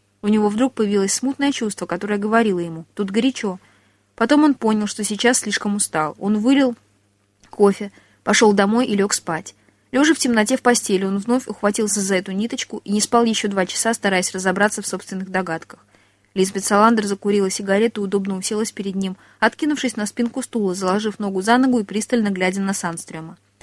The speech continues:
Пэр Оки Сандстрему никогда еще не доводилось встречать такого пристального взгляда. Она снова заговорила с ним таким же негромким голосом. «В январе две тысячи третьего года ты впервые побывал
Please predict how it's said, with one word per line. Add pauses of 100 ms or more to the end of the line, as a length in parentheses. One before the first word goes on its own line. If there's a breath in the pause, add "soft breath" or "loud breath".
(160 soft breath)
Пэр
Оки
Сандстрему (300 soft breath)
никогда
еще
не
доводилось
встречать
такого
пристального
взгляда. (500 soft breath)
Она
снова
заговорила
с
ним
таким
же
негромким
голосом. (1300)
«В
январе
две
тысячи
третьего
года
ты
впервые
побывал